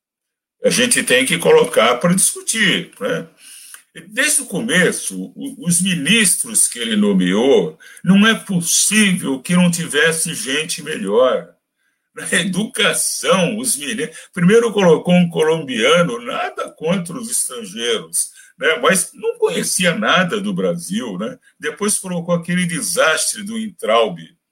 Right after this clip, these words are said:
Na saúde, depois do, do, do, do primeiro-ministro lá, veio o Nelson Teich, depois veio né, o, o especialista, o general especialista em logística,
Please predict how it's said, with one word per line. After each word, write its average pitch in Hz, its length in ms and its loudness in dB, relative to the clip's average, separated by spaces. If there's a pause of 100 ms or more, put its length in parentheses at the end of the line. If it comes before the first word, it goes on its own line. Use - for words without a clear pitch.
(680)
Na 220 100 0
saúde, 135 960 0 (360)
depois 180 580 -2
do, 117 380 -8
do, 98 280 -8
do, 95 220 -8
do 107 160 -8
primeiro-ministro 113 1120 0
lá, 117 420 4 (400)
veio 139 360 2
o 110 320 -2 (120)
Nelson 120 760 -2
Teich, 165 680 0
depois 135 720 -4
veio 120 720 -6 (480)
né, 135 180 4
o, 107 440 2
o 107 100 -4
especialista, 139 1000 -2
o 110 120 -10
general 127 640 4
especialista 110 880 -2
em 101 60 -8
logística, 101 880 -8